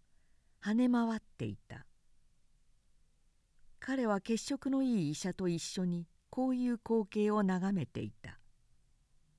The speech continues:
彼の母も十年前には少しも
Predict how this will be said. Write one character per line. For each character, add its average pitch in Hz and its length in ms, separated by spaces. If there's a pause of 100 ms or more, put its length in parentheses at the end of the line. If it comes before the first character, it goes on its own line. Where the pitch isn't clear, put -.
(680)
彼 247 300
の 185 160
母 170 360
も 139 240 (680)
十 233 300
年 226 260
前 220 220
に 196 120
は 190 120
少 - 240
し - 160
も 254 180